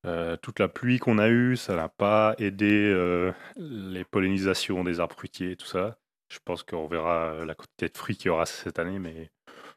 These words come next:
voilà, je suis pas un expert, mais c'est vrai que c'est mieux d'avoir du soleil plutôt que de la pluie quand il y a les fleurs.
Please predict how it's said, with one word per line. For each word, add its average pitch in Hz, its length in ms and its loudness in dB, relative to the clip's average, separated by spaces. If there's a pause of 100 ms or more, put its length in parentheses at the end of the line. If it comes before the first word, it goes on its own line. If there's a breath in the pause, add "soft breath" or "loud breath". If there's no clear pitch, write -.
(160)
voilà, 73 180 -4
je - 40 -12
suis - 80 -14
pas 95 120 4
un 98 40 4
expert, 104 400 4
mais 87 140 0
c'est - 140 -6
vrai 87 100 -4
que 80 480 -6
c'est - 260 -8
mieux 87 340 -2
d'avoir 85 220 -2
du 85 80 -4
soleil 87 300 -4
plutôt - 240 -12
que - 60 -14
de - 40 -4
la 80 80 0
pluie - 260 -10
quand - 220 -10
il - 40 -6
y 82 40 -8
a - 20 -8
les 71 60 -8
fleurs. 98 380 -6